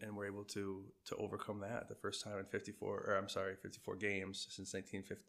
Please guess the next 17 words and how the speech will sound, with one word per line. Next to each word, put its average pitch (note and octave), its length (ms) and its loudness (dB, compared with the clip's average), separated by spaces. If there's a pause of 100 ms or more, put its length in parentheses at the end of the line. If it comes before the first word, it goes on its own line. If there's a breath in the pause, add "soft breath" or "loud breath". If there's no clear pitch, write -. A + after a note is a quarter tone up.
(120)
uh, G#2 180 0
ninety-four G2+ 920 0
beat G2+ 200 -4
Tartan, - 360 -2 (500 soft breath)
which - 140 0
was F#2 140 -2
a, F#2+ 200 4
a G2 60 -2
pretty F#2+ 260 2
cool G2 200 2
thing G2+ 280 2
to, G2 280 -2 (100)
to F#2 160 -4 (260)
see - 240 2
our F#2+ 200 6
young G2 260 2
men F2+ 280 0